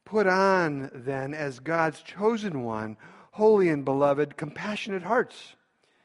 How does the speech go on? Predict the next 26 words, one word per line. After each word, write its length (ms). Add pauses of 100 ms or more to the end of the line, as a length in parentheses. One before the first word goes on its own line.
(220)
kindness, 500 (1120)
humility, 540 (1200)
meekness, 460 (1080)
patience, 720 (1080)
bearing 360
with 140
one 160
another, 440
and 160 (960)
if, 100 (640)
if 80
one 140
has 160
a 20
complaint 420
against 340
another, 340
forgiving 480
each 200
other 280
as 100
the 60
Lord 240
has 80
forgiven 440
you. 340